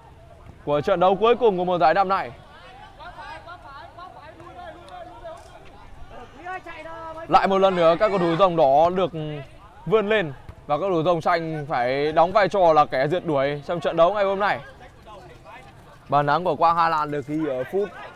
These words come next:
thứ bốn mươi lăm của trận đấu.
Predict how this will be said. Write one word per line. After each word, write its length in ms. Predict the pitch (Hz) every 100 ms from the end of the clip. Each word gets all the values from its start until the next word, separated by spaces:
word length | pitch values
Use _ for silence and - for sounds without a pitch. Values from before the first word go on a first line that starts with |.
| - -
thứ 400 | 180 196 214 208 - - - - - - - 807 - 831 427 855 855 855 906 960 880 - - - - - -
bốn 180 | - 180
mươi 100 | 208
lăm 160 | 202 196
của 80 | 190
trận 160 | 214
đấu. 260 | 190 214